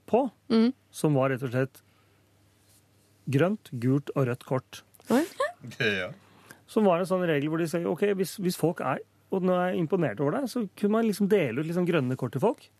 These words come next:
Speaker 1: Og hvis folk irriterte deg, og de, nå er, er det på grensen og bryter noen regler, men vi er ikke helt ute å kjøre, så kan man gi noen gult kort bare for å
Speaker 2: Mm.
Speaker 1: si fra.
Speaker 2: Mm.
Speaker 1: Og nå synes jeg det er litt sånn, eh, nå er det litt på tynn is.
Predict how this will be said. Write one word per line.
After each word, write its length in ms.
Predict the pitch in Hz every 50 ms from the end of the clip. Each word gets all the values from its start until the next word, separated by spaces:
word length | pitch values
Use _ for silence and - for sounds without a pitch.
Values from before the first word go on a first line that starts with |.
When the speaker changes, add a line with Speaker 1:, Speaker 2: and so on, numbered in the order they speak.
| _ _ _ _ _ _ _ _ -
Speaker 1:
Og 80 | 170
hvis 80 | 175 165
folk 160 | - 170 143 -
irriterte 480 | 170 170 196 - - 135 104 104 -
deg, 220 | - 160 202 262 302 - -
og 140 | - 175 160
de, 80 | 180
nå 160 | 180 175 165 170 180
er, 220 | 185 170 160 151 147
er 160 | 147 127 117
det 80 | 117 -
på 80 | 170
grensen 400 | 160 156 151 123 104 - - 160
og 80 | 151 151 139
bryter 260 | 123 117 101 - -
noen 160 | 143 131 131 135
regler, 420 | 131 120 107 101 107 113 120 117 117 120 143 -
men 380 | 262 143 135 131 127 127 120 113 98 - _ _ _ _ _
vi 60 | -
er 80 | 123 117
ikke 140 | - 185 160 -
helt 260 | - 123 110 110 113 131
ute 160 | 113 - 135
å 40 | 113
kjøre, 180 | 127 135 170 202
så 140 | - 208 185
kan 140 | - 185 180
man 80 | 180 175
gi 140 | 156 143 147
noen 160 | 160 160 160 151
gult 160 | 139 139 135 -
kort 140 | - 220 190
bare 80 | 196 170 -
for 80 | 220
å 20 | 214
Speaker 2:
Mm. 60 | 196
Speaker 1:
si 100 | 185 175
fra. 200 | 131 - 175 185 247 - _ _ - -
Speaker 2:
Mm. 220 | 226 233 240 269 - -
Speaker 1:
Og 60 | 175 190
nå 80 | 208
synes 160 | 170 180 156 131
jeg 100 | 170 165
det 80 | 165 151
er 80 | 143 147
litt 80 | 147
sånn, 240 | 139 160 151 147 147 147 147
eh, 340 | 151 147 147 147 143 143 131 - _ _ _ _ _ -
nå 80 | 170 156
er 40 | 143
det 60 | 135 135
litt 140 | 120 - -
på 80 | 160 139
tynn 180 | - 147 139 156 220
is. 240 | 302 - - -